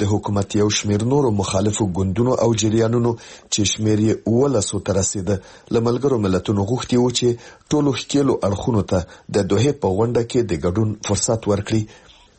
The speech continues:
د آزادۍ جبهې، د ملي مقاومت جبهې، د معترضو ښځو غورځنګ، د وحدت ګوند، د ملي مقاومت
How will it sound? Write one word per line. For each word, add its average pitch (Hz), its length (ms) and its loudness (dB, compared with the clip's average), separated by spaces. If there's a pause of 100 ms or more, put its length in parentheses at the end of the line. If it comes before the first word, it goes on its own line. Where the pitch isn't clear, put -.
(180)
د - 20 4 (200)
آزادۍ 120 400 0
جبهې، 120 340 0 (340)
د - 20 -2 (100)
ملي 113 260 2
مقاومت 113 580 0
جبهې، 107 360 2 (480)
د - 20 4 (120)
معترضو 110 540 0
ښځو 110 300 0
غورځنګ، 110 460 0 (800)
د - 20 4 (100)
وحدت 104 500 0
ګوند، 107 220 0 (480)
د - 20 -2 (100)
ملي 120 180 2 (100)
مقاومت 110 460 0